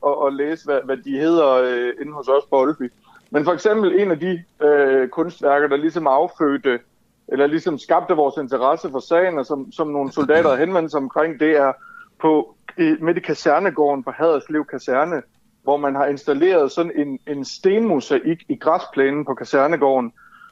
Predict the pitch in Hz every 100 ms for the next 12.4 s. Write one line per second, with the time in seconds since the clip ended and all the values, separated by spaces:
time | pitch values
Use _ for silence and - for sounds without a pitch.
0 | _ _ - 147 147 143 131 - 147 196
1 | 214 - 180 196 - 165 147 123 - 208
2 | 170 165 147 226 202 156 151 190 190 135
3 | - _ _ _ _ _ _ _ - 156
4 | 156 147 143 135 - _ _ _ - 165
5 | 180 175 151 165 151 - _ _ _ _
6 | 156 160 165 214 220 214 185 180 190 -
7 | 240 196 190 - 170 165 - 175 214 -
8 | 165 160 147 185 160 139 131 _ _ _
9 | - 151 160 151 147 135 - - 147 135
10 | 240 214 190 180 165 143 175 160 139 156
11 | 175 156 120 165 151 135 127 - 135 135
12 | 135 127 127